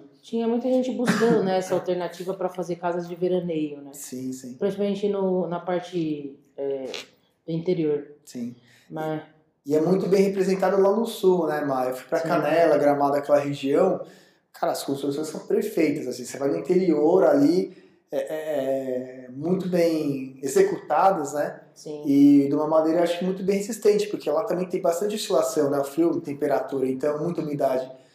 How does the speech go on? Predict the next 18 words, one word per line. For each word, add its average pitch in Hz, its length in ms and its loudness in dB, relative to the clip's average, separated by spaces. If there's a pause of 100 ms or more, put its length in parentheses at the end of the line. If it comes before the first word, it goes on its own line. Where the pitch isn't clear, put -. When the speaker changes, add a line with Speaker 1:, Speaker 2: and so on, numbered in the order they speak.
(260)
Speaker 1:
Com 143 80 -6
Speaker 2:
Então, 165 300 4
Speaker 1:
certeza. 202 460 0
Speaker 2:
nossa, 185 460 0
eu, 156 360 2
eu 180 320 6
fiquei - 260 -2
apaixonado. 175 420 0
Eu 143 60 0
gosto 156 240 2
muito 170 180 -6
de 165 100 -10
madeira, 143 520 2
né? 147 460 -4 (340)
Sou - 200 -10
meio 143 300 0
patriota 156 960 4 (420)
e, 135 840 0